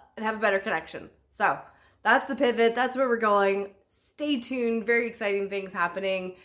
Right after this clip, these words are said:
And we're gonna go a little bit longer in the format so that we can dive into the juicy nuggets just a little bit more to make them yummier and juicier and just for you.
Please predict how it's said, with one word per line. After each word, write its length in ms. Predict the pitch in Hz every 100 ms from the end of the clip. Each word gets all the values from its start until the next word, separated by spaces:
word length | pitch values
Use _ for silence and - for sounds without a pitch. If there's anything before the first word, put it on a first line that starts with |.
| - _ -
And 300 | 214 226 202
we're 100 | 190
gonna 160 | 190 180
go 280 | 180 175 -
a 100 | 175
little 340 | 160 156 160
bit 200 | 196 247
longer 400 | 196 160 151 160
in 100 | -
the 80 | 196
format 540 | 190 160 156 151 -
so 80 | 220
that 140 | 247
we 60 | 269
can 200 | 294 277
dive 360 | - 277 330 294
into 300 | 311 285 262
the 100 | 247
juicy 320 | 254 240 240
nuggets 460 | 220 214 214 208
just 460 | - 311 311 - - _ - _ _ -
a 80 | 170
little 500 | 160 143 160 170 175
bit 240 | 185 190
more 420 | 165 117 92 165 165
to 100 | 202
make 300 | 180 175 -
them 260 | 160 165
yummier 560 | 220 294 277 262 254 190
and 180 | 190 -
juicier 560 | 262 240 254 233 233
and 380 | - 175 170 160 - - - - _
just 320 | - 151 - -
for 80 |
you. 360 | 165 - - 165